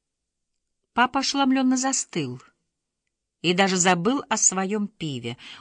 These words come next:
Он болел за французов и, кажется, должен был расстроиться,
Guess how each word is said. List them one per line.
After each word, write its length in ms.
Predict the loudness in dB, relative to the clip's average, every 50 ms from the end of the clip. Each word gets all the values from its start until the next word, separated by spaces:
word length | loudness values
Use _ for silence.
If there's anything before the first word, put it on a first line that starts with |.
| -8 -4
Он 180 | -2 0 2
болел 280 | 2 0 0 0 -2 -2
за 140 | -2 -4 -2
французов 680 | 0 0 0 2 2 0 0 0 0 -2 -4 -6 -8 -8
и, 60 | -6
кажется, 400 | -4 -4 -4 -4 -6 -6 -6 -4
должен 380 | -4 -4 -4 -2 -2 -2 -2
был 140 | -2 -2 -2
расстроиться, 840 | -2 -2 -2 -2 -2 -2 0 0 0 0 -2 -2 -2 -4 -4 -4 -6